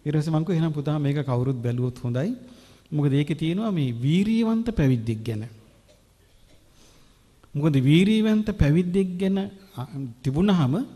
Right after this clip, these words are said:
අර හීන වීරිය ඇති එක්කෙනාටත් හිතට වීරියක්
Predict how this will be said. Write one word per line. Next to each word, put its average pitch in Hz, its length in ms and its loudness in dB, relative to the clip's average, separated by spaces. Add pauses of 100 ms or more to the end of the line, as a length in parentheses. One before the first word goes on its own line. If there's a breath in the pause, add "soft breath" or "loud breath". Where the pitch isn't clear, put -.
(440 loud breath)
අර 139 240 -2
හීන 196 460 2
වීරිය 190 400 2
ඇති 170 220 -4
එක්කෙනාටත් 175 680 -6
හිතට 165 280 -8
වීරියක් 139 440 0